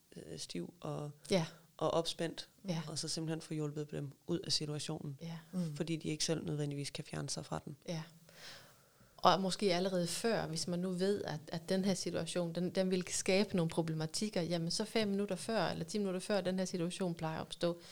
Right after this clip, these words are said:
Speaker 2: jamen der spørger jeg vedkommende, "Kom, skal vi ikke gå et andet sted hen?"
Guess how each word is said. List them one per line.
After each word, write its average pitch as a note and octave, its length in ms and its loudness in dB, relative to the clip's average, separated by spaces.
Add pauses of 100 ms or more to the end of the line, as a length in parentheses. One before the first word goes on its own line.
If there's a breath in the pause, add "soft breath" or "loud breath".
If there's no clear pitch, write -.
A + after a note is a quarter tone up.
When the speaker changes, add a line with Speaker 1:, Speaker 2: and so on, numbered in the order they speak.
(380 loud breath)
Speaker 2:
jamen E3+ 220 6
der F3 120 -2
spørger F3 340 2
jeg D#3 220 0 (100)
vedkommende, E3 640 2 (340 loud breath)
"Kom, F#3 260 4
skal - 260 2
vi F#3+ 60 0
ikke G3 180 -2
gå E3+ 240 2
et F3 140 0
andet D#3+ 200 0
sted D#3 280 -2
hen?" D3 240 0